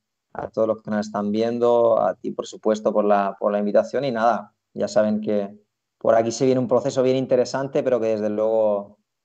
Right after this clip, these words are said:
va para toda la región. Así que un abrazo.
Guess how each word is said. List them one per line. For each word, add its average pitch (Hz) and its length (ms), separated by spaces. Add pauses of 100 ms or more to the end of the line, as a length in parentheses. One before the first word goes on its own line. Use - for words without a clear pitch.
va 104 80
para 110 280
toda 107 180
la 101 120
región. 95 440 (160)
Así - 140
que 101 160
un 101 140
abrazo. 98 440